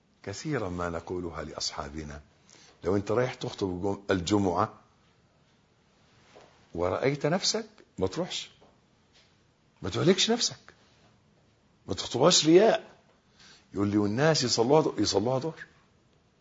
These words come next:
هم حرين. لا، إن شاء الله مش هيصلوها ظهر، هنلاقي مية خطيب غيرك، لكن أنت لا تهلك نفسك، لا تهلك نفسك، لا ترى نفسك. إياك والرياء.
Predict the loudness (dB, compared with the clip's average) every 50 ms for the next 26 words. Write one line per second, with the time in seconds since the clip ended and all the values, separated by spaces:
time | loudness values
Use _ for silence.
0 | _ _ _ -10 -6 -6 -4 -2 0 2 2 2 0 -2 -8 -18 -20 _ _ _
1 | _ _ _ _ _ _ _ _ _ -20 -12 0 6 8 8 8 10 10 10 12
2 | 12 12 12 12 12 12 12 12 12 12 12 12 12 12 12 12 12 10 8 8
3 | 6 6 6 4 0 -2 -2 0 4 8 8 8 8 10 8 8 10 8 6 8
4 | 10 10 12 12 12 10 6 -4 -14 -18 -20 _ -20 -20 -20 -20 -20 -20 -16 -10
5 | -10 -8 -6 -6 -6 -6 -4 -6 -6 -4 -4 -2 -2 -2 -2 -2 -4 -4 -4 -4
6 | -6 -8 -8 -8 -10 -8 -8 -8 -8 -10 _ -20 -20 -20 _ _ _ _ _ _
7 | _ _ _ _ _ _ _ _ _ _ _ _ -20 _ _ _ _ 2 6 8
8 | 8 8 10 8 8 8 6 4 4 4 4 4 4 2 0 -6 -12 _ _ _
9 | _ _ _ _ _ _ _ _ _ _ _ _ _ _ _ _ -10 -4 -2 0
10 | 0 0 0 -2 -4 -4 -6 -4 -4 -4 -4 -6 -6 -6 -6 -6 -6 -6 -8 -12
11 | -20 -20 _ _ _ _ _ _ _ _ _ _ _ _ _ _ _ _ _ _
12 | -6 -6 -4 -4 -2 -2 -2 -2 -4 -6 -8 -8 -8 -8 -10 -10 -8 -6 -4 -4
13 | -4 -4 -6